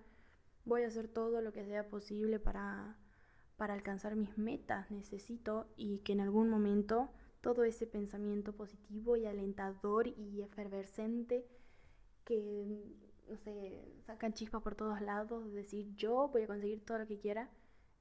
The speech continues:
esa sensación en algún momento se cayó, porque nadie vive de una efervescencia. Em, quizás hay muchas personas que tienen más posibilidades y por supuesto que los consiguen mucho más rápido, pero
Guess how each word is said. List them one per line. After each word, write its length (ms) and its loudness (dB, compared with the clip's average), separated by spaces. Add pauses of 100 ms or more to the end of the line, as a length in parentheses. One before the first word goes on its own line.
(120)
esa 200 2
sensación 380 0
en 80 2
algún 160 -2
momento 260 0
se 140 -10
cayó, 400 -4 (380)
porque 580 -8 (560)
nadie 540 2
vive 320 -2
de 100 0
una 180 -2
efervescencia. 720 -2 (580)
Em, 480 -6 (280)
quizás 300 -10
hay 80 -8
muchas 260 -8
personas 360 -10
que 80 -4
tienen 260 -4
más 160 -6
posibilidades 840 2 (440)
y 140 -4
por 220 -4
supuesto 540 -4
que 380 -4
los 160 -10
consiguen 360 -4
mucho 200 -4
más 220 -6
rápido, 380 -2 (1040)
pero 380 -4